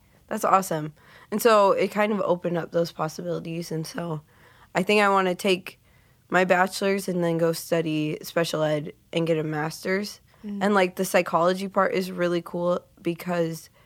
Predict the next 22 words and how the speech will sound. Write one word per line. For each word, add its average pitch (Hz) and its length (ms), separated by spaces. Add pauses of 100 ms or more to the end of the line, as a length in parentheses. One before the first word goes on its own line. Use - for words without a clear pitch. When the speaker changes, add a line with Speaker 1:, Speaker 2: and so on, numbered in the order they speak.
(280)
Speaker 1:
it 185 100
gives 185 220
you 180 100
that 151 260
internal 160 480
aspect, - 580 (500)
like, 151 300
how 185 300
human 180 320
brains 160 340
work. 151 400
And 151 240 (380)
then 175 160
you 165 80
could 170 160
see 175 160
how 151 380 (400)
psychology 170 600
plays 175 380
a 185 60
role 185 380
into 170 720